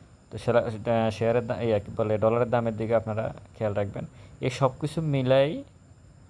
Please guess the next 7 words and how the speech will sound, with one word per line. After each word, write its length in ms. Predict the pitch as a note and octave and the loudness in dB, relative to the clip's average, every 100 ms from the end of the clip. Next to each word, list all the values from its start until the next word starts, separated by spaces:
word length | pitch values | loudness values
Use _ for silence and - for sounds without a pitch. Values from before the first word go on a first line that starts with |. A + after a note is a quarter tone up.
| - - | -20 -12
আসলে 320 | - A#2 A2+ | -6 0 2
মার্কেট। 340 | G#2+ G2+ G2 - - - - - - - - - - - - - - - - - - - - - - | 2 0 -6 -12 -20 -20 -20 -20 -20 -20 -20 -20 -20 -20 -20 -20 -20 -20 -20 -20 -20 -20 -20 -18 -12
এখন 220 | G#2+ B2 A#2+ | -2 0 2
পরিবর্তিত 540 | C3+ C3+ C#3 B2+ C#3 | 2 4 2 0 -4
পরিস্থিতিতে, 920 | C3+ C3+ C3+ C#3+ C#3+ C#3+ D3 C#3+ C#3 - | -2 0 -2 -4 -8 0 2 2 -2 -4
আহ, 440 | A#2+ A2+ A2 G#2+ F#2+ | 0 2 2 0 -2
এগুলা 560 | B2 A#2 B2 C3 B2+ | -4 0 4 4 4